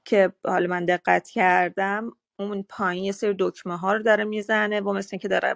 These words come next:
مثلاً اطلاع رسانی می‌کنه، حالا که اورژانس رو خبر کنن یا هر چیزی که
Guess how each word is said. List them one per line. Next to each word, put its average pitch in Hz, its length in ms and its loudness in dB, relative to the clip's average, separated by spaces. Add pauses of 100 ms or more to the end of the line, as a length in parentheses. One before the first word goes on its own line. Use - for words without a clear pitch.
(120)
مثلاً 190 240 -10
اطلاع 180 400 2
رسانی 175 480 -6
می‌کنه، 190 420 -8
حالا 170 400 -2 (400)
که 180 120 2
اورژانس 180 600 -2
رو 220 60 -2
خبر 185 520 0
کنن 175 460 -6
یا 175 140 -4
هر 175 280 -2
چیزی 202 380 -10
که 196 340 0